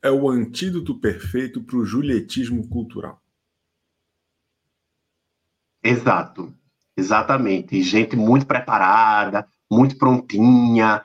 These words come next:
Speaker 2: sabe? É um discurso sempre, sempre uma frase de efeito, não é? Vem sempre com uma lição tirada não sei de onde,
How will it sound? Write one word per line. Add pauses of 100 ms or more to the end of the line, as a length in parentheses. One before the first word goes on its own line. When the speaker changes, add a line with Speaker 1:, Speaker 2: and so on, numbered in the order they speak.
(140)
Speaker 2:
sabe?
É
um
discurso
sempre,
sempre (120)
uma
frase
de
efeito, (220)
não
é? (240)
Vem
sempre
com
uma
lição
tirada
não
sei
de
onde,